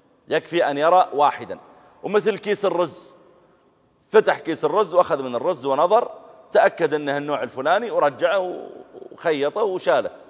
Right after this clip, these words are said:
ليس شرطا أنه يبدأ يقلب يرى كل حبة، فهذا لما نقول معرفة المبيع إذا رأى بعضه كفى. ولذلك العلماء يقولون في البر لو رأى قفيزا من صبرة،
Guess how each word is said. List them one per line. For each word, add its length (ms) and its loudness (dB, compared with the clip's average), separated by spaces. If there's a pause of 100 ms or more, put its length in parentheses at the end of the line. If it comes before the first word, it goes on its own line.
(540)
ليس 360 2
شرطا 420 4
أنه 320 -2
يبدأ 360 0
يقلب 440 0
يرى 240 2
كل 280 -6
حبة، 340 -8 (1000)
فهذا 300 4
لما 220 0
نقول 420 0 (380)
معرفة 500 0
المبيع 520 -4 (140)
إذا 200 0
رأى 420 6
بعضه 640 0 (120)
كفى. 260 -2 (1120)
ولذلك 440 4
العلماء 380 2
يقولون 420 0
في 80 -12
البر 400 0 (540)
لو 220 4
رأى 300 6
قفيزا 520 0
من 320 -6 (100)
صبرة، 560 -2